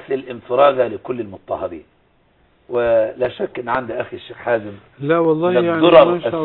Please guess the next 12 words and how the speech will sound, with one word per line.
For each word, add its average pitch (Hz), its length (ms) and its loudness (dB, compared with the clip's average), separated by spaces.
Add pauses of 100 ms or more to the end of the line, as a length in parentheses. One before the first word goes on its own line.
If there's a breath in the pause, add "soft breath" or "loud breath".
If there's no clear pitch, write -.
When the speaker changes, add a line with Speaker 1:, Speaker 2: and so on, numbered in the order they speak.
Speaker 1:
الثمينة 170 240 4
Speaker 2:
لا 180 60 4
العفو، 170 300 2
Speaker 1:
الكثير. - 220 -10
Speaker 2:
لا 170 180 -4
بارك 170 340 -2
الله 185 180 0
فيك. 180 280 -8
هو 170 200 0
الحقيقة 185 580 -2
النقطة 156 640 -4
الأساسية 165 800 -2